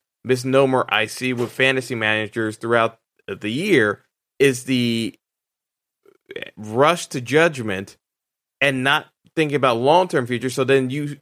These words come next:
you basically kneecap yourself later on in the year because you downgraded way too early, and then you don't have the horses to kinda get yourself into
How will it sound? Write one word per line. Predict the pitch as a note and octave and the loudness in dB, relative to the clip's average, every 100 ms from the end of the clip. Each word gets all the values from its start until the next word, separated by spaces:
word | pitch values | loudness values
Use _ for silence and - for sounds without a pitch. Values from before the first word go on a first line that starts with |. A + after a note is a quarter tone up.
| _ | _
you | - C3 C3+ | -10 -6 -4
basically | B2 D#3+ E3+ C#3+ A#2+ | 0 0 0 -2 -2
kneecap | A#2 D3+ G#3 - D3 C#3 - | -2 -4 -4 -2 0 0 -4
yourself | A2+ - G3+ F3+ B2 A#2 _ _ _ _ _ | -10 -4 2 4 4 0 _ _ _ _ _
later | G#2+ C3+ D#3 D3 D3 | -2 2 4 4 4
on | D#3 D3 | 2 2
in | B2 | -2
the | A#2 | -4
year | B2 F#3 E3+ C3+ | -4 2 2 2
because | A#2 C#3+ B2+ | 0 0 2
you | B2 | -2
downgraded | A#2+ B2+ D#3+ F#3 B2+ A#2+ A2 G#2+ | 0 2 4 2 -2 0 0 -2
way | G2 A#2+ D3 | -2 0 0
too | C#3+ C3+ B2+ | -2 -4 -2
early, | F3+ D3 B2 A#2+ B2 _ _ - | 0 2 0 -2 -8 _ _ -4
and | C#3+ | 2
then | D3+ C#3+ | 2 2
you | D3+ | 0
don't | D3+ D#3 | 2 2
have | D3 C3 | 0 0
the | B2 | -4
horses | D3+ E3 D3 B2 | -2 -2 -4 -10
to | A#2+ | -4
kinda | C#3+ C3 | -2 -2
get | G2 C3+ C#3 C#3+ | -2 -4 -4 -6
yourself | B2+ C3 B2 C3 _ - | 0 0 0 -6 _ -2
into | C#3+ C3 - C3 B2+ B2 | -2 -2 -4 -2 -2 -4